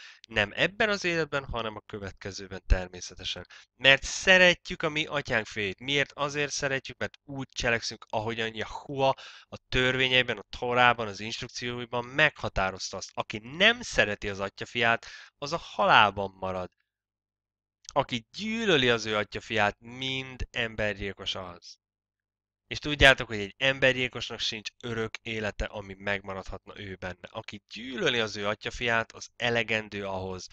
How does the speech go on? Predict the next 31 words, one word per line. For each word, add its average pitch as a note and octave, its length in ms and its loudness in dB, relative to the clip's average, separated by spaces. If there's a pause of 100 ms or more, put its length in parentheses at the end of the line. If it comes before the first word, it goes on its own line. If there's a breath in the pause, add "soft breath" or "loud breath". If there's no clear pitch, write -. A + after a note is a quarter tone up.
(340 loud breath)
hogy F#2+ 140 -16
gyilkossá G2+ 680 -2
váljon. F2+ 440 -2 (260 loud breath)
Hiszen A#2 280 -4
annak G#2+ 240 -2
a A2 140 -8
gondolatai A2 960 0 (340 loud breath)
azok G#2 360 -6
olyanok, G2+ 500 0 (200 loud breath)
és G#2+ 160 -10
megfertőzik A2 720 -2
az G2+ 200 -10
egész A2+ 540 0
testét, G#2+ 420 0
az G2 120 -8
egész G#2 400 -2
életét, G#2+ 500 -4
lényét, A2 760 -2
átjárják G#2 640 -2
ezek G2+ 440 -6 (280 loud breath)
a A2 100 -4
gondolatok. G2 720 0 (400)
Azonban G#2+ 400 -2
a G2 60 -2
gondolat C#3+ 640 -2
is D#3+ 280 -2
elég, A#2+ 240 0
hiszen A2 240 -8
ha G2+ 80 -6
az F#2+ 100 -8
ember F#2+ 240 -8